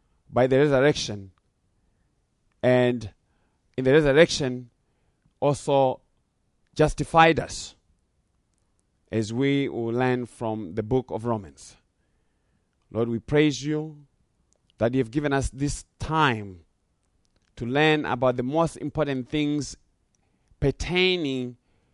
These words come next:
to our life and righteousness and judgment. For this has not been given to all.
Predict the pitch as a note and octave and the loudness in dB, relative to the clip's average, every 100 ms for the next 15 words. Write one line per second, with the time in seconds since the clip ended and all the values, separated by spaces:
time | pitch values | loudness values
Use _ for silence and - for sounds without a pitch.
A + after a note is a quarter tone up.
0 | _ _ - D3 - C3 C3 C#3 D3+ E3 | _ _ -8 -6 -2 0 2 4 4 2
1 | D#3+ - - _ _ _ _ _ _ _ | -2 -6 -20 _ _ _ _ _ _ _
2 | _ - C#3 C#3 C#3+ D3+ D#3 B2+ - G#2+ | _ -6 -2 0 2 2 0 -2 -4 -8
3 | G#2 - - - _ _ _ _ _ _ | -10 -10 -12 -16 _ _ _ _ _ _
4 | - C3+ B2+ D3 A#2+ A2 E2+ - - _ | -6 -4 2 2 2 -6 -12 -16 -20 _
5 | _ _ _ _ _ _ _ _ _ - | _ _ _ _ _ _ _ _ _ -6
6 | B2 A#2 C3+ F3+ F#3 - - _ - B2 | -6 -4 -2 0 0 -4 -8 _ -10 -6
7 | B2 B2+ D#3 C3 C3 B2+ D3 C#3+ C3+ - | -4 -4 -6 -4 -6 -4 -4 -4 -4 0
8 | E3+ B2+ G2+ - | 2 2 -2 -16